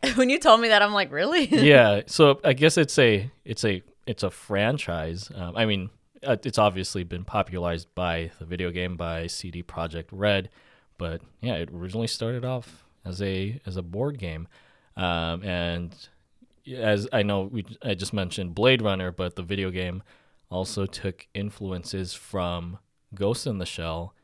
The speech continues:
Speaker 2: And so there, there's your anime tie-in there.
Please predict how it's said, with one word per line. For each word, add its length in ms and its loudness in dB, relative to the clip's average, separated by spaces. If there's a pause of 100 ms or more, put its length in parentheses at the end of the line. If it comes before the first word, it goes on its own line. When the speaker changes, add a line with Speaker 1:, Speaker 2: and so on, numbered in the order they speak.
(440)
Speaker 2:
And 580 -6
so 140 -6
there, 160 -4
there's 320 -2
your 80 -4
anime 380 -2
tie-in 580 -8 (320)
there. 400 4